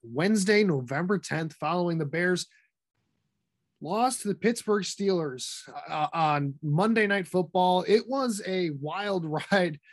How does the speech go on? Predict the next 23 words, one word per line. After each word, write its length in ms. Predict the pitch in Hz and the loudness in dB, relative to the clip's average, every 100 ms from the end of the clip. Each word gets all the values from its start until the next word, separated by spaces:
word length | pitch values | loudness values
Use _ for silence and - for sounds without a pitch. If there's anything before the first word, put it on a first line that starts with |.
| _ - | _ -6
Usaid. 580 | 175 - 180 175 170 160 _ _ | -4 0 2 2 0 -2 _ _
Uh, 140 | 156 170 | -2 0
but 120 | 170 | 0
before 280 | 151 147 226 | -4 0 2
we 160 | 214 | 4
get 160 | 180 202 | 4 2
into 560 | 180 147 185 175 170 - - | 0 -2 2 4 2 -2 -12
th-, 140 | 175 175 | -8 -4
that 200 | 175 139 | -4 -4
game 440 | 170 175 175 160 | -2 -2 -2 -4
and, 200 | 147 143 135 | -6 -8 -12
and 220 | 135 131 _ _ _ _ - | -12 -12 _ _ _ _ 0
our 180 | 175 165 | 2 4
topics 440 | 170 175 175 147 | 4 2 0 -4
for 200 | 175 165 | -4 -4
today, 520 | - 147 165 143 127 _ _ _ _ | -4 -2 -2 -2 -6 _ _ _ _
uh, 360 | 123 131 123 120 - | -4 -2 -2 -6 -14
how 180 | - 202 | -6 0
you 100 | 262 | 2
doing 180 | 233 233 | 4 2
today, 240 | 196 190 | 2 2
man? 320 | 185 185 196 208 | 2 2 2 0
And, 240 | 139 | -4